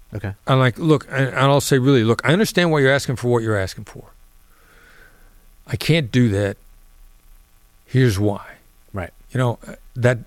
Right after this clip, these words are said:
Speaker 2: "Here's why that doesn't work for me."
Speaker 1: Yeah, it could be logistics, it could be timing, it could be budget.
Speaker 2: Could be a lot of reasons.
Speaker 1: Yeah.
Speaker 2: Now, if I lay that out to you, then you get to make a decision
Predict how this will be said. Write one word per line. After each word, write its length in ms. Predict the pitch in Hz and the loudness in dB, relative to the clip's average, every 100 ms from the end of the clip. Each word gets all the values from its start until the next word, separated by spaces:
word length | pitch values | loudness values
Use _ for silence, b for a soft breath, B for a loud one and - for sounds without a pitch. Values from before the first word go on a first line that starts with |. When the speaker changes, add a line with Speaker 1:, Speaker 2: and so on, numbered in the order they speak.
| - | -4
Speaker 2:
"Here's 360 | 107 165 202 135 | 2 4 4 2
why 300 | 139 147 143 | 2 2 2
that 400 | 120 127 127 110 | 2 2 2 0
doesn't 300 | 117 104 120 | 0 0 -2
work 220 | 107 101 | -2 -2
for 160 | - 98 | -6 -6
me." 320 | 95 - - _ - - | -6 -8 -20 _ -20 -12
Speaker 1:
Yeah, 80 | 226 | -8
it 60 | - | -4
could 80 | 110 | -2
be 100 | 101 | 0
logistics, 640 | 101 113 175 - 98 - | 0 0 0 0 -8 -8
it 100 | 98 | -10
could 220 | - 117 110 | -6 -6 -4
be 160 | 107 | -8
timing, 500 | - 151 151 120 98 | -6 -4 -2 -4 -6
it 140 | 92 - | -8 -10
could 180 | 101 | -8
be 80 | 101 | -6
budget. 600 | 110 151 139 104 104 110 - 120 - | -4 -2 -4 -6 -8 -10 -16 -20 -6
Speaker 2:
Could 140 | 135 | 0
be 60 | 143 | 2
a 40 | 139 | 4
lot 200 | 135 123 | 2 2
of 40 | |
reasons. 440 | 120 98 98 - - | 0 -2 -8 -16 -12
Speaker 1:
Yeah. 180 | 110 - B B B B B - | -12 -12 B B B B B -2
Speaker 2:
Now, 100 | 143 | 0
if 120 | - | 0
I 140 | 247 | 0
lay 160 | 262 202 | 2 2
that 200 | 151 131 | 2 2
out 260 | 143 185 - | 0 -2 -4
to 120 | 107 | -8
you, 300 | 95 98 110 - - - | -8 -8 -10 -14 -20 -4
then 180 | 127 139 | -2 0
you 80 | 208 | 0
get 100 | 240 | 2
to 60 | |
make 220 | 196 185 | 2 0
a 40 | 135 | -2
decision 640 | 120 - 151 110 110 | -4 -2 -2 -2 -8